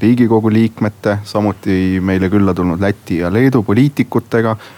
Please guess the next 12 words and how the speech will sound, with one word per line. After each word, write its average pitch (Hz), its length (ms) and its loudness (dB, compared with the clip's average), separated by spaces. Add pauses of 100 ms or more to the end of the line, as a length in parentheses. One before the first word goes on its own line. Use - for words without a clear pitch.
(200)
Vabaduse 95 460 0
väljakul 98 400 0
avalik 101 400 -2
kõne. 131 380 2 (880)
No 127 240 2
midagi 127 320 0
sellist 117 240 0
siis - 160 -14
praegu 104 220 -2
ette 104 160 -4
ei 101 40 0
kujutaks. 104 440 -2